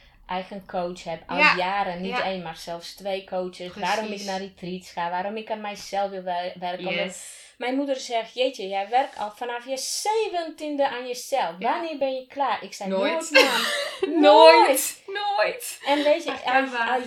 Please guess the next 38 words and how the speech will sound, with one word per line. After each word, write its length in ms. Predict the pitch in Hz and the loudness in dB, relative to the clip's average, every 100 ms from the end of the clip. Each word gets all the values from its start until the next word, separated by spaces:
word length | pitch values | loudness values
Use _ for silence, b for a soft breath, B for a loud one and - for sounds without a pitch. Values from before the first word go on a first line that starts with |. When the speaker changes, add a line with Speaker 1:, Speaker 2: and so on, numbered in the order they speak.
| 214 | -2
Speaker 1:
jaren 440 | 254 294 277 240 | 0 0 -2 -4
had 180 | 220 220 | -10 -12
ik 80 | 220 | -10
slechte 400 | - 233 233 190 | -8 -8 -8 -12
band 320 | 185 240 233 | -8 -8 -8
met 140 | 185 | -12
mijn 220 | 190 180 190 | -10 -10 -8
moeder. 300 | 226 190 175 | -8 -8 -8
Wij 100 | 196 | -6
hadden 240 | 226 226 | -6 -8
geen 220 | 233 240 | -10 -12
verbinding, 540 | 240 190 233 254 202 190 | -12 -12 -8 -8 -8 -10
omdat 300 | 196 190 202 | -12 -14 -16
dat 120 | 214 | -12
hebben 200 | 226 220 | -10 -8
ook 120 | 214 208 | -8 -10
te 100 | 202 | -12
maken. 340 | 202 202 190 | -10 -10 -12
Ik 60 | 185 | -12
was 260 | 190 196 - | -10 -12 -12
na 260 | 190 190 | -12 -12
de, 100 | - - | -14 -14
na, 200 | 190 190 - - | -14 -14 -20 -18
na 180 | 196 185 | -12 -12
de 80 | |
geboorte 400 | 190 190 208 208 | -12 -10 -8 -10
gelijk 360 | 190 196 190 180 | -14 -10 -10 -10
in 160 | 180 180 | -14 -12
confusie 560 | 185 180 190 214 185 | -14 -8 -10 -8 -16
gezet 520 | - 175 185 185 - _ | -18 -18 -14 -14 -14 _
voor 180 | - 180 | -16 -14
vierentwintig 640 | - 180 175 180 180 175 170 | -12 -12 -12 -14 -12 -10 -8
uur. 220 | 190 170 | -10 -10
Dus 200 | 185 - b b | -14 -18 b b
ga 180 | - 190 | -4 -2
je 220 | 180 - | -2 -4
uit 200 | 180 175 | -8 -8
verbinding. 800 | - 170 208 214 160 151 220 | -14 -12 -10 -8 -10 -12 -14